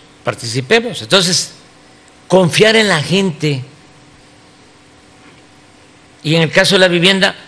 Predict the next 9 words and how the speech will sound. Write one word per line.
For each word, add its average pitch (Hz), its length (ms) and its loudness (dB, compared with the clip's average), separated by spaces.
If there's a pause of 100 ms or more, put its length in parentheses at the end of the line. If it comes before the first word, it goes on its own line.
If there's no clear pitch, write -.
(100)
se 170 140 0
les 156 180 2
entrega 180 540 2
su 185 120 2
apoyo 214 500 2 (2500)
y 151 120 0
ellos 220 300 2
tienen 226 500 0 (1200)
que 196 600 0